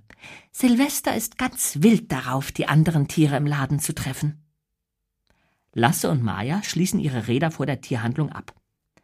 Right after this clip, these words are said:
Aber als sie hineingehen wollen,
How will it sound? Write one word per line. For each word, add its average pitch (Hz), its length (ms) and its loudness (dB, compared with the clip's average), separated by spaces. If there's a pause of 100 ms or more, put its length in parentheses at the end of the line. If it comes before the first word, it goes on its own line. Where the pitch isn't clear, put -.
(420)
Aber 113 280 0
als 127 200 -4
sie 127 140 -2
hineingehen 113 580 0
wollen, 113 480 -4